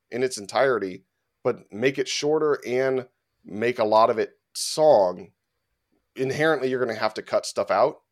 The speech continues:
And it makes for some weird pacing choices, specifically in the first, like, half to maybe even two acts of this movie. Between songs,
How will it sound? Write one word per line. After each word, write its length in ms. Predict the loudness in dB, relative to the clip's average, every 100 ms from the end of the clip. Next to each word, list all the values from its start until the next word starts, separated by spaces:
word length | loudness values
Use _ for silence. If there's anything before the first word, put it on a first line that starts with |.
| _ _ _ _
And 520 | -4 -2 0 -2 -4 -10 _ _ _ -2
it 120 | 0
makes 260 | 0 -2
for 120 | -4 -6
some 400 | -6 -8 -10 -8
weird 400 | -2 0 0 -2
pacing 360 | -6 -6 -8
choices, 480 | -6 -8 -8 -12 -16 _ -20
specifically 680 | -10 -6 -6 -6 -6 -4 -2
in 80 |
the 80 | -2
first, 260 | -2 -2 0
like, 120 | -4
half 460 | -2 -2 -2 -4 _ -12
to 160 | -12 _ _
maybe 400 | -10 -8 -6 -6
even 180 | -8 -8
two 260 | -8 -6 -2
acts 260 | -4 -4
of 100 | -8
this 200 | -8 -6
movie. 340 | -6 -6 -8 -12 _ _ _ _ -10
Between 440 | -8 -2 0 0
songs, 480 | 2 4 4 0